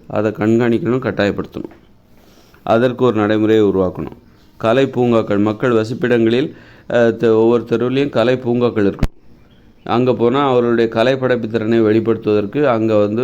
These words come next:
வா-, வாய்ப்புகள் இருக்கணும். ஆடல், பாடல், ஓவியம், கவிதை, சிற்பம், இது போன்ற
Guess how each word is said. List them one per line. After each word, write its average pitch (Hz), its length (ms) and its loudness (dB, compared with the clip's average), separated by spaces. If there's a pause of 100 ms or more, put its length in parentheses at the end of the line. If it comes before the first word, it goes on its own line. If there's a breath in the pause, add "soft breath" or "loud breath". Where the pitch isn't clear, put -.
வா-, 101 360 2 (240)
வாய்ப்புகள் 107 520 0
இருக்கணும். - 360 -12 (540 soft breath)
ஆடல், 101 460 0
பாடல், 98 480 0
ஓவியம், 104 520 2
கவிதை, 101 580 -2
சிற்பம், 104 640 -4 (500 loud breath)
இது 120 180 0
போன்ற 120 300 2